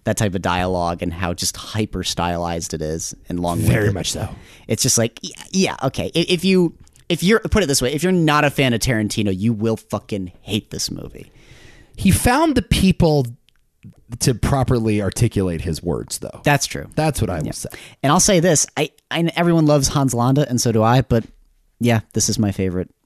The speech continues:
Speaker 1: Uh,
Speaker 2: Oh, you like this Christoph better?
Speaker 1: I actually do, yeah.
Speaker 2: Yeah,
Speaker 1: Yeah.
Speaker 2: I think I disagree with that.
Speaker 1: That's, yeah, I get that.
Speaker 2: But he's great in this.
Speaker 1: Yes, he is.
Speaker 2: Kerry Washington's really good.
Speaker 1: Yeah, yeah, absolutely.
Speaker 2: Actually spent some time in that hot box.
Speaker 1: Is that right?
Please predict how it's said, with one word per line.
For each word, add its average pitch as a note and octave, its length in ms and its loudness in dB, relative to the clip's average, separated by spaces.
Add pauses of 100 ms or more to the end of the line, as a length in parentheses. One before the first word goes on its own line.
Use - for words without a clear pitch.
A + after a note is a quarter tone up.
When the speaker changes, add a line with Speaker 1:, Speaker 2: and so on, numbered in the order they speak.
(260)
Speaker 1:
Uh, F#2+ 240 0
Speaker 2:
Oh, C#3+ 140 4
you A#2 180 2
like B2 160 0
this - 160 -2
Christoph - 480 -4
better? A#2+ 260 -2
Speaker 1:
I G#2 80 -2
actually G#2 300 -4
do, F#2+ 160 -4
yeah. F#2 240 -6 (840)
Speaker 2:
Yeah, D#2 160 -6
Speaker 1:
Yeah. - 40 -4
Speaker 2:
I - 60 -6
think A2+ 160 -10
I D#2+ 80 -6
disagree - 440 -10
with - 200 -12
that. - 340 -12
Speaker 1:
That's, D3+ 220 -2
yeah, A#2+ 200 0
I F#2+ 80 0
get - 240 -10
that. G2+ 200 -8 (120)
Speaker 2:
But F#2 220 -2 (640)
he's - 180 -6
great D#2+ 220 -4
in C2 80 -14
this. C#2+ 300 -10
Speaker 1:
Yes, C3+ 220 2
he - 160 -10
is. - 140 -6 (600)
Speaker 2:
Kerry B2 180 2
Washington's G2 500 -2
really D2 200 -4
good. - 260 -12
Speaker 1:
Yeah, C#4 320 4 (100)
yeah, G3+ 300 0
absolutely. D3+ 480 -4 (260)
Speaker 2:
Actually B2 380 2
spent - 320 -2
some G#2 140 -2
time F2+ 340 2
in F#2+ 200 -2
that F2 200 -2
hot E2+ 260 -4
box. - 440 -6
Speaker 1:
Is A2 160 0
that C3 260 0
right? A#2+ 480 0